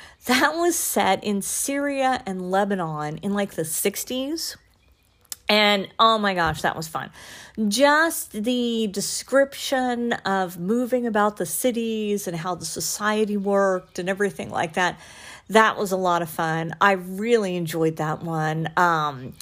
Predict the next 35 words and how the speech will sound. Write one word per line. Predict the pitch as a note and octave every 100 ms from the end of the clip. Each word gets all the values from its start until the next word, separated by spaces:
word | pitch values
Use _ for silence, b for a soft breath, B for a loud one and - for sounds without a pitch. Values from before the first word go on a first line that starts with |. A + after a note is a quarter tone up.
| B B B
it | G#3
had | G#3 A3
that | G#3 -
very | G#3
desert | G3 D#3+ G3+ G3 G3 -
feel | - - - G3 G3 F#3+ F#3
to | - F#3
it. | F3+ F3
That | E3+ -
was | F3 E3
great. | D#3+ E3+ E3+ D3+ E3 - - -
And | F3+
I | F#3+
have | G3
a | F3
wonderful | E3+ G#3 G3 F3+
copy | - E3+ E3
of | D#3+
that. | B2+ C#3 - B B B B B B B -
The | B3
Wind | A#3 D4 F4 E4
Off | D4 D#4
the | C#4
Small | - C4 B3 A#3+
Islands, | - A3 A#3+ B3+ B3+ C4 C4+ C4+ - -
um, | G#3+ G#3 G3 F#3+ F3
that's | G#3+ F3 -
set | - C4+ B3 - -
in | A3 G#3
the | G#3 G#3
Canary | G3+ A3 A3+ A3+ -
Islands | G#3 G#3+ A#3 A3
off | G#3 G3+
of | G3
Spain. | - - G3 G3 G#3 B3